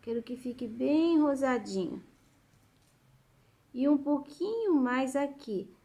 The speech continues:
Você pode colocar bem na linha, nesse gordinho aqui. E também vai crescendo pra dentro, vai limpando. Agora eu vou trabalhar com um pouquinho do branco.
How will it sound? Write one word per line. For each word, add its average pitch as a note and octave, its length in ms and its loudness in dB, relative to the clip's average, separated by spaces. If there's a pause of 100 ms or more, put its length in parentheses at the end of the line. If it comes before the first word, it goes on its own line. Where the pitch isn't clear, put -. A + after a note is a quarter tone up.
(140)
Você A#3 220 -8
pode C#4 280 -2
colocar C4 400 0
bem D4 300 -2
na F#4+ 160 2
linha, B3+ 480 2
nesse A#3 300 0
gordinho G#3 800 2
aqui. B3 420 -4 (460)
E A#3+ 120 -6
também B3+ 840 2
vai A#3 320 -2
crescendo B3+ 920 2
pra C#4+ 200 2
dentro, G#3 420 -2
vai A3+ 140 -2
limpando. A#3+ 920 0 (4000)
Agora A3 240 -4
eu A3+ 40 0
vou A3+ 100 -4
trabalhar A#3+ 440 -2
com A#3+ 100 -6
um A3+ 40 -6
pouquinho D4 420 0
do C#4 160 0
branco. G#3 680 -2